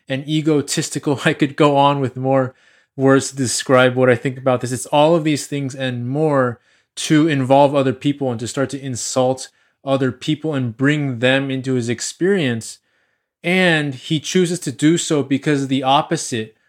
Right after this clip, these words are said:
of doing nothing and sitting there quietly would literally drive him mad.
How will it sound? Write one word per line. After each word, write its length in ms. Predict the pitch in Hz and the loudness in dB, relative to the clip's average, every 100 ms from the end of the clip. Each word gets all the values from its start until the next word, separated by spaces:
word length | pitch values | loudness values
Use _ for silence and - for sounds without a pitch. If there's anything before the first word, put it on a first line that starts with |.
| _ | _
of 220 | 139 117 | -6 -2
doing 380 | 151 143 131 120 | 0 2 0 0
nothing 460 | 139 156 156 127 117 | 0 0 -4 -6 -6
and 100 | 110 | -8
sitting 400 | - 139 135 127 | -4 -4 -2 -4
there 160 | 117 | -4
quietly 680 | - - 175 160 135 127 117 _ _ _ | -6 2 2 4 -2 -4 -6 _ _ _
would 180 | 151 147 | 0 0
literally 460 | 143 170 165 147 117 | 4 6 6 4 2
drive 340 | 127 123 110 | 4 4 4
him 180 | 113 107 | -4 -4
mad. 340 | 107 95 87 | -4 -4 -8